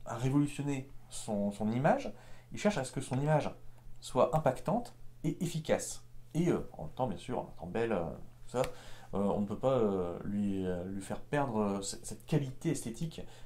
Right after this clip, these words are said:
euh, que, qu'il a toujours cultivée. Mais, euh, j'ai l'impression que là, il, euh, ne cherche plus une radicalité dans la forme,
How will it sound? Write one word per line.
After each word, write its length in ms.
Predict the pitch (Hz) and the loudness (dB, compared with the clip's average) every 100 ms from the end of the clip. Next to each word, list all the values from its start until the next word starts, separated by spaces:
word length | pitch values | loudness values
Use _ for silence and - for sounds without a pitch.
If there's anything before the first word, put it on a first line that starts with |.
| - | -2
euh, 340 | 104 107 104 104 104 | 2 4 4 4 0
que, 320 | 110 101 95 | 0 2 0
qu'il 100 | 95 | -2
a 40 | |
toujours 200 | 90 127 | -4 -4
cultivée. 440 | - 110 - 113 - - - - - - | -6 -10 -4 -4 -4 -8 -12 -10 -10 -4
Mais, 220 | 110 127 | 0 2
euh, 60 | 117 107 - - | 2 0 -6 -10
j'ai 60 | 123 | -6
l'impression 260 | 123 170 | 0 2
que 80 | 214 | 4
là, 300 | 139 175 - - | 4 4 4 0
il, 120 | 117 113 | 0 4
euh, 280 | 107 104 | 6 6
ne 60 | 101 | 4
cherche 180 | 135 151 | 0 2
plus 140 | 196 | 4
une 80 | 175 | 4
radicalité 800 | 131 143 143 143 139 147 135 135 - - | 4 2 2 0 0 2 2 0 -8 -2
dans 80 | 98 | 0
la 100 | 98 | 0
forme, 360 | - 147 - | 4 4 2